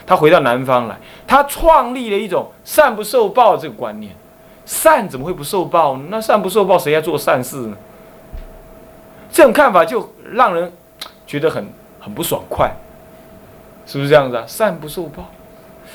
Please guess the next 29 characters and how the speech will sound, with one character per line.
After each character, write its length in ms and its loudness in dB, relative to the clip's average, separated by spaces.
再 160 6
来 160 6
呢， 100 2
他 160 -2
还 80 6
讲 180 0
一 60 -4
句 100 -6
话， 220 2
他 100 -4
说 160 -8
是 120 -6
顿 160 6
悟 200 6
成 280 2
佛， 300 -2
这 140 -6
又 60 2
让 180 4
人 100 -4
更 200 -4
火 260 -10
大。 220 -2
这 120 -4
个 100 4
慢 260 2
慢 240 0
修 360 -2
的， 180 0